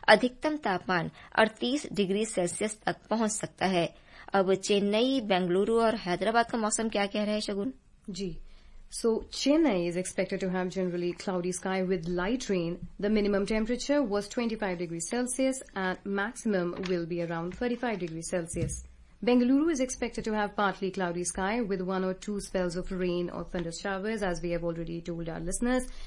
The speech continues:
Speaker 2: The minimum temperature was twenty-one degrees Celsius and maximum will be around thirty-one degrees Celsius.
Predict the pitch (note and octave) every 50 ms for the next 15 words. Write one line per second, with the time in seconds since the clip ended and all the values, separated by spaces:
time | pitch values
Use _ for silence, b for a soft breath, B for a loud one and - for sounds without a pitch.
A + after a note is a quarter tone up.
0 | b b - A3 A#3 B3 B3 B3 B3 B3 A#3+ A#3 A3+ A3 G3+ G#3+ G3+ G3 - F#3+
1 | F3 E3 E3+ E3+ E3 E3+ b b b - G#3 G3 F#3 F3 F#3 F#3 F3+ F3 F3 E3
2 | E3 E3+ E3+ - A3 A3 A3 - A#3+ G#3 A#3 A3 A3 A3 G#3+ G#3+ A3 - - A#3+
3 | G#3 F#3 F3+ F3 D#3+ F3 F3 F3 E3 F3 E3+ E3 E3+ E3+ E3+ - - A3 G#3+ A3
4 | G#3+ F3+ G3+ F#3+ F#3 F3 D#3+ - F#3 E3+ - D#3+ E3 D#3+ D#3+ - - - - -
5 | - - - - E3 D#3+ D#3 D#3+ - b